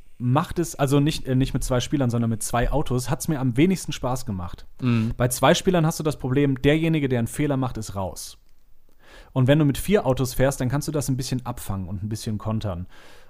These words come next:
Speaker 1: Und, äh, ich hab's gestern einmal mit sechs Spielern gespielt, was der absolute Wahnsinn war. Und weil's auch ein bisschen Spaß, äh, spaßiger war, wenn du sicher warst, dass du nicht Erster werden kannst, hast du immer noch einen Kampf um den dritten, vierten, fünften Platz.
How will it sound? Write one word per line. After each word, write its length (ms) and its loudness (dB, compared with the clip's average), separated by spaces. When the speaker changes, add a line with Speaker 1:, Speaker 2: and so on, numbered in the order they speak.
Speaker 1:
Und, 420 4
äh, 320 2
ich 100 -4
hab's 160 -4
gestern 260 2
einmal 220 2
mit 100 0
sechs 240 -2
Spielern 280 -2
gespielt, 420 -2
was 220 -4
der 160 -4
absolute 580 0
Wahnsinn 540 0
war. 340 -4
Und 160 2
weil's 200 4
auch 80 0
ein 80 2
bisschen 220 -2
Spaß, 480 -2
äh, 480 -4
spaßiger 540 -2
war, 200 0
wenn 160 2
du 380 2
sicher 380 -2
warst, 240 -2
dass 100 -6
du 80 -4
nicht 180 -4
Erster 260 -2
werden 200 -2
kannst, 300 -4
hast 140 -4
du 40 0
immer 140 0
noch 100 0
einen 100 -4
Kampf 280 -4
um 100 -4
den 100 -2
dritten, 280 -4
vierten, 240 -6
fünften 320 -8
Platz. 320 -12